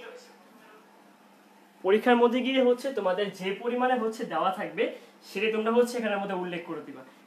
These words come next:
খেয়াল করে দেখো, এই ম্যাথের মধ্যে তোমাদের প্রত্যেকটা শেয়ারের মূল্য ছিল হচ্ছে দশ টাকা। এখানে কি? প্রত্যেকটা শেয়ারের মূল্য ছিল হচ্ছে দশ টাকা। আর কতগুলা share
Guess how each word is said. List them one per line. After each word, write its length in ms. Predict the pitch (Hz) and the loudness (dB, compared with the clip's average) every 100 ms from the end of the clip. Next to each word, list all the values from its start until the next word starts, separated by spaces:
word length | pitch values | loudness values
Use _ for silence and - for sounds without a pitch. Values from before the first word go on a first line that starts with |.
| - | -6
খেয়াল 200 | 220 247 | 0 2
করে 180 | 160 - | 2 0
দেখো, 260 | 147 143 - - - - | -4 -8 -18 -20 -20 -6
এই 240 | 240 277 208 | 0 2 4
ম্যাথের 360 | 185 214 254 | 2 4 4
মধ্যে 340 | 240 190 165 143 | 4 4 -2 -8
তোমাদের 500 | 190 220 190 247 262 - - | -2 0 4 4 2 -6 -8
প্রত্যেকটা 600 | 226 247 254 - 285 294 | -2 -2 -2 -6 -4 -2
শেয়ারের 460 | 285 - 180 180 208 | -4 -4 -4 -2 -2
মূল্য 320 | 185 190 214 | -4 -4 -6
ছিল 280 | 220 220 220 | -6 -4 -2
হচ্ছে 380 | 226 226 - 269 | -2 -6 -4 -4
দশ 300 | - 170 - | 0 -2 -2
টাকা। 240 | 175 - - - - - - _ - _ - - _ - - - - - - - - _ _ - _ - - - - - - _ - _ _ _ - | -8 -8 -14 -20 -20 -20 -20 _ -20 _ -20 -20 _ -20 -20 -20 -20 -20 -20 -20 -20 _ _ -20 _ -20 -20 -20 -20 -20 -20 _ -20 _ _ _ -16
এখানে 260 | 175 196 220 | -8 -4 -2
কি? 180 | 285 349 - - - - | -2 -4 -10 -20 -16 -2
প্রত্যেকটা 560 | 247 247 - 285 294 | 0 -2 -6 -6 -4
শেয়ারের 360 | 277 196 208 196 | -4 -2 -2 -2
মূল্য 240 | 190 214 | -4 -4
ছিল 280 | 220 226 226 | -4 -2 -2
হচ্ছে 200 | 240 - | -2 -2
দশ 240 | 165 165 - | -4 -4 -6
টাকা। 200 | 160 - - - - - | -12 -12 -18 -20 -18 0
আর 160 | 156 170 - | 2 2 0
কতগুলা 420 | 214 226 269 277 | -2 0 4 4
share 340 | 277 208 208 | 4 4 4